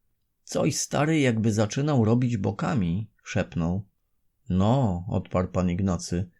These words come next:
„puszczenie w ruch takiego interesu jak moskiewski, to nie chy, chy. Rozumie się.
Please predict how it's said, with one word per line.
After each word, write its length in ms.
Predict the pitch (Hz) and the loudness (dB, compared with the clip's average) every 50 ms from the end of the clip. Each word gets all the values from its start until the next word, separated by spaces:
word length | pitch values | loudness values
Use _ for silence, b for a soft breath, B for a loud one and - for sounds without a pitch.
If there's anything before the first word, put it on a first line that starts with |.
| b b b b b b - | b b b b b b -4
„puszczenie 600 | - 117 - - - - - 76 78 139 113 95 | -4 -4 -4 -4 -8 -4 -2 0 2 4 2 2
w 80 | 87 98 | 2 0
ruch 260 | 113 139 - - - | 0 0 -2 -4 -4
takiego 420 | - 101 87 - 117 117 110 107 | -4 -2 -2 0 0 0 2 2
interesu 580 | 95 95 90 - 98 95 131 143 135 - - 101 | 2 2 2 0 0 -2 0 -2 -2 -2 0 0
jak 180 | 92 87 85 | 0 2 0
moskiewski, 880 | 98 87 85 - - - 160 151 - - - - - 85 78 80 107 - _ _ _ _ _ _ _ - | 0 -2 -2 -4 -6 -4 -4 -4 -4 -8 -10 -6 -4 -2 -2 -2 -4 -6 _ _ _ _ _ _ _ -6
to 160 | - - 147 | -4 -2 0
nie 220 | 160 156 143 120 | 0 2 2 0
chy, 240 | - - 127 120 110 | 2 2 2 2 2
chy. 500 | - - 156 160 160 - - - 127 127 - _ _ _ _ _ _ _ - | 0 0 0 0 0 0 -2 -4 -6 -10 -14 _ _ _ _ _ _ _ -4
Rozumie 500 | 120 107 110 98 98 107 101 95 85 78 | 0 0 2 2 2 2 2 2 2 0
się. 380 | - - 87 76 76 78 87 | -2 -4 -4 -2 -2 -2 -4